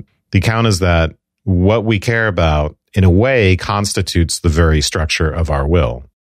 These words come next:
right? So when we make free decisions about things, we're willing things, but our will itself is not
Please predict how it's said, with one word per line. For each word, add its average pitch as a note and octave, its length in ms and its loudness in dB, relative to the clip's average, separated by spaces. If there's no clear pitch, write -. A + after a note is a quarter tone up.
right? F#2+ 300 0
So - 180 -2
when G2+ 220 4
we A#2+ 120 2
make G#2 280 0
free F2+ 640 0
decisions B2 440 0
about E2 280 0
things, E2 340 -2
we're F2 160 2
willing F#2 540 0
things, C2+ 640 -8
but G#3 160 0
our G2 220 2
will A#2+ 260 4
itself G2 680 -4
is F2+ 200 0
not C#2+ 360 2